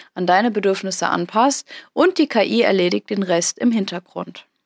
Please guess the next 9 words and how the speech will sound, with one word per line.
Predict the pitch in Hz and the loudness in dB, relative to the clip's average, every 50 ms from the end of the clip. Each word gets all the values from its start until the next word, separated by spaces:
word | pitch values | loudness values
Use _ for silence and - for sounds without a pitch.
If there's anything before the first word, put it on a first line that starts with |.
| _ _ _ _ _ _ _ _ _ _ _ - | _ _ _ _ _ _ _ _ _ _ _ 0
Mächtigkeit | 247 277 349 - - 320 311 - 277 254 240 233 | 2 2 2 2 2 0 2 4 4 4 4 4
von | 233 - 214 202 190 | 2 2 2 2 4
Gen | 202 214 240 262 240 | 4 4 4 4 4
A | - 254 247 - - 180 180 180 | 2 2 2 4 4 4 4 4
I | 185 185 - | 4 2 2
entfaltet | - 190 - - 190 175 180 - 208 202 - | 0 -2 -2 0 0 0 0 0 -2 -2 0
sich | - 190 196 - | 2 2 2 4
im | 254 247 | 4 4
Metaverse. | 233 208 196 196 - 180 175 160 - - - 180 - - - | 4 4 2 0 0 -2 -2 -2 -2 -2 -4 -4 -6 -8 -8